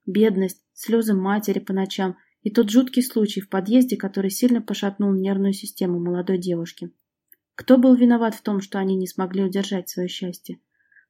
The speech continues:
Наверное, жизнь. Какими бы мы ни казались сильными самим себе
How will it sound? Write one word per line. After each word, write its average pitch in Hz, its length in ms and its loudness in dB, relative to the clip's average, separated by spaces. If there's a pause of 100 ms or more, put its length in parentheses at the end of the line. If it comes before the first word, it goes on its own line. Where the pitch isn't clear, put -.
(100)
Наверное, 226 460 4
жизнь. 185 380 -4 (320)
Какими 247 420 6
бы 220 120 8
мы 220 120 2
ни 214 120 4
казались 208 480 0
сильными 202 380 2
самим 196 340 -2
себе 233 360 2